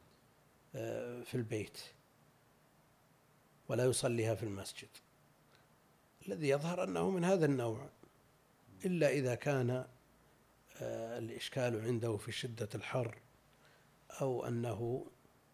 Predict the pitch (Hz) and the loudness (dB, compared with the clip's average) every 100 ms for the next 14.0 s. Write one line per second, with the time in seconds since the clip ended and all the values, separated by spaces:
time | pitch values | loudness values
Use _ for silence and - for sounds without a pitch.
0 | _ - - - - 65 62 117 120 127 | _ -20 -20 -20 -12 -8 -6 -8 -8 -10
1 | 127 127 - 139 131 127 - 135 - 104 | -10 -10 -10 -8 2 2 2 -2 -4 -4
2 | 110 120 107 104 - 120 123 110 110 - | -2 0 2 0 -2 0 0 0 -4 -4
3 | 120 113 107 - - - - - - - | -2 -2 -4 -12 -20 -20 -20 -20 -20 -20
4 | - 131 - 117 113 110 120 123 113 110 | -8 -4 0 0 2 0 0 0 0 0
5 | - 113 107 - - 127 113 117 110 107 | -2 -4 -6 -8 -4 -2 -2 -4 -4 -2
6 | 123 117 117 110 110 127 160 190 202 190 | -2 -2 -2 -2 -2 0 0 0 0 0
7 | 196 185 165 - - - - - 202 170 | 0 0 -2 -8 -16 -20 -14 0 6 6
8 | 165 165 131 147 139 - 143 120 131 139 | 8 6 6 4 4 2 0 0 0 2
9 | 120 110 113 110 110 107 101 - 90 - | 0 0 -4 -4 -2 -4 -4 -8 -10 -14
10 | - - - - - - - - - _ | -18 -20 -20 -20 -20 -20 -20 -20 -20 _
11 | - 123 110 131 123 117 127 127 110 123 | -6 -2 0 2 2 2 0 -4 -2 0
12 | 123 120 - 104 107 - 131 190 - 147 | 0 -2 -8 -8 -8 -6 -4 -2 0 0
13 | 120 127 117 113 117 110 113 107 - - | 0 -4 -4 -4 -6 -6 -10 -12 -16 -20